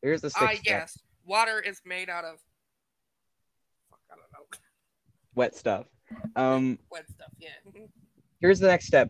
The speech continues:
Speaker 1: At step six, wash your hands after touching a marine animal. This will
Speaker 2: Why
Speaker 1: minimize
Speaker 2: should
Speaker 1: the,
Speaker 2: I?
Speaker 1: this will minimize the spread of illnesses like covid, you stupid bats, and, um,
Speaker 2: And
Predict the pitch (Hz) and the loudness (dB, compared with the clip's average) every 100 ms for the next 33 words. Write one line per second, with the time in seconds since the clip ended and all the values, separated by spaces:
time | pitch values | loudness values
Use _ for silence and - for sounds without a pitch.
0 | - 135 - - 175 - 165 - - - | 0 -4 2 4 4 6 4 4 -10 2
1 | 151 196 - 208 143 151 143 127 120 - | 6 6 6 4 4 0 0 0 0 -2
2 | 110 - 107 120 117 113 117 117 101 98 | -6 -4 -4 -4 -2 -2 -2 -2 -4 -6
3 | 92 87 - - 147 170 190 175 165 165 | -8 -10 -14 -4 -2 0 0 2 0 0
4 | 160 143 147 139 131 - _ - _ _ | 0 0 0 -2 -4 -16 _ -20 _ _
5 | _ _ _ _ _ - 185 240 214 214 | _ _ _ _ _ 2 6 8 6 6
6 | 202 190 180 165 - - 175 160 135 - | 4 4 4 0 -4 6 8 8 4 2
7 | 160 185 156 - 135 117 - - _ - | 2 4 2 4 2 0 -10 -20 _ 2
8 | 160 196 - 220 220 160 151 143 - - | 6 6 4 4 6 8 6 4 -2 -2
9 | 143 131 - 151 139 127 127 131 - - | 0 0 0 0 2 4 4 4 0 -14
10 | - - _ - - _ 135 139 135 131 | -14 -14 _ -20 -20 _ -2 0 0 0
11 | 127 131 - 131 127 123 123 120 113 _ | -2 -4 -4 -4 -2 -2 -2 -2 -4 _
12 | _ _ _ _ _ _ _ _ _ _ | _ _ _ _ _ _ _ _ _ _
13 | _ _ _ _ _ _ _ _ _ _ | _ _ _ _ _ _ _ _ _ _
14 | _ _ _ _ _ _ _ _ _ - | _ _ _ _ _ _ _ _ _ -16
15 | 175 | -16